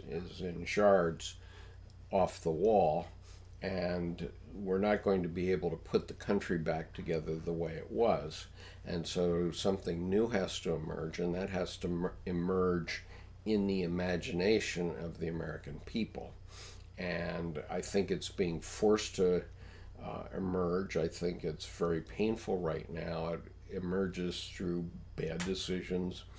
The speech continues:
and good decisions. I mean, as Winston Churchill once said, <laughs> "Americans always make the right decision after trying everything else." And so obviously there was a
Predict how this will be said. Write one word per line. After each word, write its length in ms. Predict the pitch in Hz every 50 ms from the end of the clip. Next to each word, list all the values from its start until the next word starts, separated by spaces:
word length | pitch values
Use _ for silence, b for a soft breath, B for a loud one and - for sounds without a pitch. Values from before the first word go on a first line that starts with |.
| B B B B B B - -
and 240 | 95 95 98 101 92
good 180 | 107 123 123
decisions. 680 | 113 113 101 - - - - - - - - - - - - 80
I 40 |
mean, 360 | 85 90 92 90 87 85 80 82
as 460 | 82 85 87 85 85 - - - - B B B B B B -
Winston 460 | 101 95 90 - - - 95 90 90
Churchill 420 | - - 101 98 87 - - 101
once 380 | 92 82 82 85 87 82 78 -
said, 460 | - - - 98 90 87 87 85 - - B B B B B B B B B B
<laughs> 120 | - 98 - - B B B B B -
"Americans 680 | 95 95 101 98 104 104 95 - - 110 92 87 85
always 380 | 107 101 95 101 101 98 87 -
make 260 | 107 104 101 92 -
the 80 | - 98
right 280 | 92 98 98 101 87
decision 600 | - - 101 95 - - 120 131 127 123 104 90
after 340 | 82 87 92 - - - 95
trying 480 | 90 - - 98 98 95 98 98 95 101
everything 520 | 98 95 98 98 101 - - 98 95 98
else." 400 | 160 240 185 151 151 - - - - B B B B B B B B - - 170
And 340 | 101 92 90 90 90 90 80
so 720 | - - 87 87 90 87 82 82 82 82 85 82 - - - - - -
obviously 800 | - - 95 98 92 104 101 101 95 - - - 90 90 87 87
there 260 | 80 82 87 87 87
was 380 | 85 95 95 92 90 85 - -
a 260 | 82 80 80 82 -